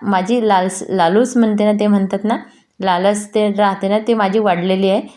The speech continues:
कारण मला आधीच्या कॅरीमधल्या पपईच्या झाडाने इतक्या गोड पपया दिल्या, तुम्हाला काय सांगू. बघा, पहिले ह्या ग्रो बॅग भरायला काही नव्हतं ना, खाली मी थर्मोकॉलचे तुकडे भरपूर वापरले होते.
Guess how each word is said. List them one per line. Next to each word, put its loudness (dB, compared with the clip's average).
कारण 0
मला 0
आधीच्या -2
कॅरीमधल्या 0
पपईच्या 0
झाडाने 2
इतक्या 0
गोड 2
पपया 0
दिल्या, 2
तुम्हाला 0
काय 0
सांगू. -4
बघा, 0
पहिले 0
ह्या 2
ग्रो 0
बॅग 2
भरायला 0
काही 0
नव्हतं 0
ना, -2
खाली 0
मी 2
थर्मोकॉलचे -2
तुकडे -2
भरपूर 0
वापरले 0
होते. -4